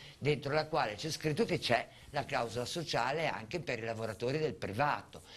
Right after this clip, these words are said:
Con la clausola sociale non ci sarebbe stata la condizione della dismissione di quei cinquantacinque lavoratori, perché l'azienda avrebbe dovuto dimostrare perché non servono più e ragionare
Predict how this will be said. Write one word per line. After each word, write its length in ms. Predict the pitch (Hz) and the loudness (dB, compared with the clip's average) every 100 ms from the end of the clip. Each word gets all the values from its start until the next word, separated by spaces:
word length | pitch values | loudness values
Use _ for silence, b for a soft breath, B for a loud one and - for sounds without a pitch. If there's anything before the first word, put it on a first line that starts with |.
| B B | B B
Con 120 | - 151 | 4 4
la 100 | 139 | 6
clausola 420 | 170 175 165 160 | 4 4 2 2
sociale 600 | 190 165 185 143 120 113 B B B | 2 4 4 4 2 -6 B B B
non 140 | 127 | -2
ci 140 | 120 120 | 0 0
sarebbe 380 | 123 143 185 202 | 2 2 2 2
stata 320 | 185 156 127 | 2 2 0
la 120 | 127 | -2
condizione 640 | 131 127 113 - 131 127 | -2 0 0 0 2 2
della 180 | 120 117 | 2 2
dismissione 640 | 113 113 117 - 127 120 | 0 -4 -2 0 0 0
di 100 | 110 | 0
quei 160 | 120 117 | 0 0
cinquantacinque 720 | 107 110 113 113 - 113 117 | 0 0 2 2 0 2 4
lavoratori, 800 | 113 104 104 101 113 101 92 82 B B B B | 2 2 -2 0 0 0 -4 -6 B B B B
perché 260 | 107 139 | 2 4
l'azienda 360 | 127 113 156 208 | 4 4 4 4
avrebbe 220 | 190 139 | 2 2
dovuto 220 | 127 131 | 0 0
dimostrare 920 | 117 120 123 - - 185 220 175 120 - B B B | 2 4 2 2 2 4 4 4 -2 -6 B B B
perché 380 | - 156 - 165 | 0 2 2 0
non 160 | 156 147 | 0 -2
servono 500 | - 139 127 139 135 | 0 0 0 0 -2
più 280 | 120 135 - | 0 -2 0
e 140 | 139 | 0
ragionare 800 | 123 120 123 139 131 135 180 214 | 0 0 0 2 2 2 0 -4